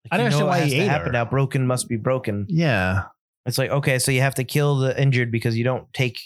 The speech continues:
Speaker 2: injured with you.
Speaker 1: Okay.
Speaker 2: So I guess they don't have super healing or whatever.
Speaker 1: I guess not.
Speaker 2: But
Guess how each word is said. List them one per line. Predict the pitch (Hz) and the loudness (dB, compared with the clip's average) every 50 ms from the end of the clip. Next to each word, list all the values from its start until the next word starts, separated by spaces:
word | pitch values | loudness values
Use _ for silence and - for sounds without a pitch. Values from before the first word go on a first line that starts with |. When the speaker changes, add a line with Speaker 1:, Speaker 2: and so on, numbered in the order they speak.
| - | -6
Speaker 2:
injured | - 131 131 113 113 107 | -2 -2 0 0 0 -2
with | 107 107 104 - | 0 -2 -2 -2
you. | 110 107 110 110 - - 123 | -2 -2 -2 -2 -4 -4 -2
Speaker 1:
Okay. | 120 - 117 92 90 98 | 0 2 2 2 2 2
Speaker 2:
So | 98 117 | 0 0
I | |
guess | 117 117 - | -2 -2 0
they | 135 127 | 0 0
don't | 120 87 | 0 0
have | 120 120 - | 0 0 0
super | - - 123 - 113 | -2 -2 -2 -2 -2
healing | 104 123 127 113 104 101 | 0 0 0 0 0 0
or | 92 95 | 0 0
whatever. | 95 95 95 95 98 104 104 - - | 0 0 0 0 0 -2 -4 -4 -4
Speaker 1:
I | - 113 | -4 -2
guess | - 98 95 - - | 0 0 0 0 0
not. | 98 90 104 113 113 - | 0 2 2 2 2 2
Speaker 2:
But | 117 113 110 - - | 2 0 0 -2 -6